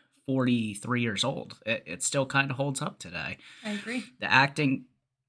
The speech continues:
Speaker 1: absolute top-notch. There's not a single bad actor in this, and it, it helps that they have such a small cast, because then you can cast it perfectly. And actually, a funny story about the cast, the alien, so they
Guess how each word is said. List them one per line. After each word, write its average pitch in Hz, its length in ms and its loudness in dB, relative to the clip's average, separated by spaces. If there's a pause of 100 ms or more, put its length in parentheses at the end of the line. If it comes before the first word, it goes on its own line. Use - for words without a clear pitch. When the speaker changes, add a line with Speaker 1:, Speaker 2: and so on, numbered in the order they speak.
(100)
Speaker 1:
absolute 143 500 4
top-notch. 98 540 -2
There's 107 200 0
not 110 140 2
a 92 60 0
single 113 260 2
bad 104 320 0
actor 101 420 -2
in 101 140 -6
this, 104 220 -4
and 117 120 -2
it, 123 200 -4
it 131 160 0
helps 135 340 4
that 113 140 0
they 110 100 -2
have 120 220 2
such - 260 0
a - 60 0
small 107 340 0
cast, 101 580 -2 (240)
because 107 400 -2 (280)
then 110 180 0
you 104 60 -2
can 104 180 -10
cast 110 300 0
it - 80 -14
perfectly. 110 500 -6
And 113 80 0
actually, 131 320 2
a 95 60 -2
funny 120 260 -2
story 127 400 0
about 110 220 -6
the - 80 -20
cast, 113 440 -2
the 95 280 -4 (100)
alien, 123 560 4 (760)
so - 140 0
they 135 160 4